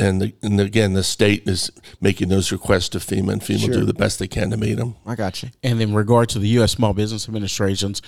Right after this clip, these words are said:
Speaker 3: Office of Disaster Recovery and Resilience, the one thing that's the major difference, Scott, is that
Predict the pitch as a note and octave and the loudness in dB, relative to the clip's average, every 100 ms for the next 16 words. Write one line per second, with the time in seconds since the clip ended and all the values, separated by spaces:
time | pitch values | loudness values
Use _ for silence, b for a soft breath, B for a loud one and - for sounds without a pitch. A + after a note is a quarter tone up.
0 | B G2+ - A2 G#2+ - G2 G2 A2 G2+ | B -8 -2 0 0 -4 -4 -2 0 0
1 | - G2 A2 G2 G2 F#2+ A2+ A#2 A2 G2 | 0 0 2 2 2 2 4 4 2 -2
2 | - B B B B - A2+ A2+ D3+ B3 | -6 B B B B -14 -8 -6 -6 -6
3 | A3 F3 B2 A2 - G2 G#2 B2 C3+ G2 | -8 -6 -6 -6 -8 -8 -6 -6 -8 -8
4 | A2+ A2+ B2 A#2 - B2+ A#2+ G#2 - G#2 | -8 -8 -8 -8 -4 -4 -2 -4 -2 -2